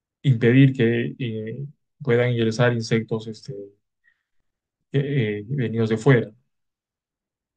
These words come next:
que van a ser, este, atraídos por el, por el olor de los granos. Y ahí la importancia que, que sea un, que, que un, un ambiente hermético. Y, eh,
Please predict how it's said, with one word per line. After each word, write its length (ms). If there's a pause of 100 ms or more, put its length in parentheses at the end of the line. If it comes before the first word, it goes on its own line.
(360)
que 140
van 160
a 80
ser, 200
este, 260
atraídos 600
por 240
el, 300 (380)
por 140
el 60
olor 160
de 60
los 140
granos. 300 (1800)
Y 160
ahí 160
la 60
importancia 540
que, 140 (320)
que 140
sea 200
un, 360
que, 260 (140)
que 640 (100)
un, 100
un 260
ambiente 680 (140)
hermético. 760 (2000)
Y, 480
eh, 420